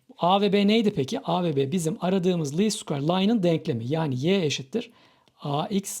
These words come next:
artı B. Demek ki bu A'yı ve B'yi bulabilmek için böyle bir formüle ihtiyacım var. Ne diyor bana formül? Öncelikle N'yi yapıştıracaksın diyor. N nedir? Kaç tane data çiftimiz var? Bir, iki, üç, dört, beş, altı, yedi, sekiz tane data çiftimiz var.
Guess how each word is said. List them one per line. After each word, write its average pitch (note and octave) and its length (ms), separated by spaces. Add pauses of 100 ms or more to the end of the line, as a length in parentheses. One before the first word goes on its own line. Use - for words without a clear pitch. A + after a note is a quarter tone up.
artı C#3 480
B. - 140 (840)
Demek G#3 240
ki F3+ 120
bu - 120
A'yı F3+ 260
ve E3+ 120
B'yi C#3 200
bulabilmek C3 400
için G#3 220
böyle D#3 220
bir G#3 80
formüle C#3+ 340
ihtiyacım - 460
var. - 80 (280)
Ne G#3+ 140
diyor D4 160
bana E3 160
formül? F3 400 (260)
Öncelikle G#3 440
N'yi D#3 260
yapıştıracaksın C3+ 720
diyor. - 100 (300)
N G#3+ 300
nedir? G3+ 380 (540)
Kaç - 240
tane F#3+ 300
data G3+ 220
çiftimiz C3+ 440
var? C3 180
Bir, G3 320
iki, D#3+ 300
üç, - 380
dört, D3+ 320
beş, D#3 380
altı, D3 320
yedi, C#3 260
sekiz - 380
tane G3+ 200
data - 180
çiftimiz - 420
var. - 100